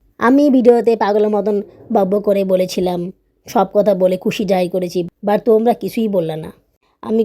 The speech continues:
খুবই কষ্ট পেয়েছি, খুবই কষ্ট পেয়েছি আপুরা। মনটা অনেক খারাপ। এত খুশি হয়ে, এত খুশি মনে আমি একটা ভিডিও আপলোড করলাম, তোমাদেরকে মনে কথাগুলো বললাম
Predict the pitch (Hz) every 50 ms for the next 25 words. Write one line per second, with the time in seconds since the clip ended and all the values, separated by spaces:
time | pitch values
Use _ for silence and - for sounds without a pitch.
0 | 220 - - 262 233 285 277 - 220 220 - - 190 190 190 190 - - 185 185
1 | _ - 262 285 294 285 220 220 214 - 220 190 196 190 190 - 185 180 190 190
2 | 180 175 175 - _ _ _ _ _ _ _ _ _ _ - 240 233 233 240 247
3 | 240 240 233 214 214 208 226 233 240 - 226 208 196 185 175 - _ _ - -
4 | 214 220 220 - 247 254 247 247 - 262 - - 262 247 220 233 226 220 208 214
5 | 208 214 - 240 233 - 262 208 - 262 262 233 226 220 226 220 208 208 214 214
6 | 208 208 208 - _ _ _ _ - 208 196 220 220 202 196 196 208 220 202 196
7 | - 208 214 202 - 233 208 196 190 190 190 185 185 180 208 202 202 190 202 196
8 | 202 202 190 196 196 196 202 196 208 196 - 202 196 196 196 180 175 196 208 214
9 | 214 208 190 180